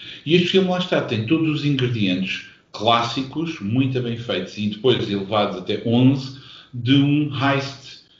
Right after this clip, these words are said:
international spy movie, não é? Quer dizer, fatos muito bons, grandes cenários, eh, gajos com ar super cool,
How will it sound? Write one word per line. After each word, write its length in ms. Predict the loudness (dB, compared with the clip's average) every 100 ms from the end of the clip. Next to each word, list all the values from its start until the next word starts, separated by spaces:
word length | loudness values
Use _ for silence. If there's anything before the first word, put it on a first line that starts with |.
| _ _
international 760 | 0 2 2 2 2 0 0
spy 380 | 0 -2 0 2
movie, 460 | 4 4 4 2 2
não 160 | 2
é? 120 | -2
Quer 120 | -4 -6
dizer, 360 | -4 -4 -4 -14 -20 _ _ -20 -20
fatos 320 | -2 0 0
muito 300 | 2 4 4 0
bons, 720 | 2 2 2 0 0 -2 -8 -12 -8
grandes 680 | 0 2 2 2 -2 -6
cenários, 920 | -10 -6 -2 -2 -2 -2 -2 -2 -6 -12 -20 -20 -12
eh, 420 | -2 2 4 2 2
gajos 300 | 0 0 -4
com 340 | -2 -2 -2
ar 160 | -2 -4
super 460 | 0 -2 2 2 2
cool, 640 | 2 4 6 4 2 -2